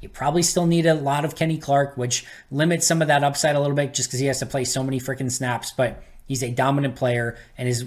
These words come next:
more than worthy of coming in at number four on the list. Number three, David Bakhtiari. Had it not been for injuries, he might be number one on this list. I expect him to be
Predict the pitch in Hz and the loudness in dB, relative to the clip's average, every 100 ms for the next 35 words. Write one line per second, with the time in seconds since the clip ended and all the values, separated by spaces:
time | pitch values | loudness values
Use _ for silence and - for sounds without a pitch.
0 | 131 143 151 135 127 127 123 123 131 123 | -2 0 2 2 2 2 2 0 -2 0
1 | 123 117 123 123 - 123 117 107 123 151 | 0 -2 -2 -4 -4 -4 -4 -2 0 0
2 | - - - - - 160 160 156 151 151 | 0 -8 -18 -18 -6 0 2 2 0 0
3 | 147 143 - - - 139 147 143 135 139 | 0 -2 -8 -14 -4 -2 2 2 2 0
4 | 131 127 127 123 - - - _ _ 170 | 2 2 2 0 -2 -18 -20 _ _ -2
5 | 170 214 196 202 139 147 170 170 185 151 | 0 2 4 2 2 2 2 4 4 2
6 | - 156 151 156 151 156 147 143 143 127 | -2 0 2 2 0 0 4 4 4 2
7 | 135 143 147 143 151 156 160 - - - | 2 2 0 -2 0 0 0 -4 -10 -20
8 | - _ _ _ _ 143 143 - - 156 | -20 _ _ _ _ 0 2 2 0 2
9 | 165 156 139 147 147 147 | 2 0 0 0 2 0